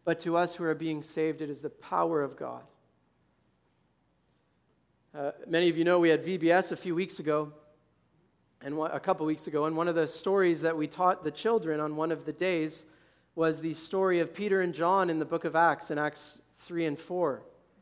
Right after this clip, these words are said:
And so we know this story well. The, Peter and John go to the temple to pray, and they see a lame man outside of the temple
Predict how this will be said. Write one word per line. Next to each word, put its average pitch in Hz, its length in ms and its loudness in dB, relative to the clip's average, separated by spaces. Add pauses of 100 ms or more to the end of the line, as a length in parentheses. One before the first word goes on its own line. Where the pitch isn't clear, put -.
(400)
And - 80 -16
so 147 360 -4 (280)
we 156 120 -8
know 180 160 2
this 165 160 -2
story 175 260 2
well. 170 400 6
The, 139 340 -4
Peter 180 240 0
and 160 100 -2
John 175 320 4
go 165 160 0
to 165 60 -2
the 151 80 0
temple 180 440 -2
to 156 100 -12
pray, 180 480 2
and 143 140 -2
they 143 100 -4
see 180 160 -4
a 156 80 2
lame 165 340 0
man 190 280 0
outside 170 380 0
of 151 100 -4
the 147 60 -6
temple 175 580 -4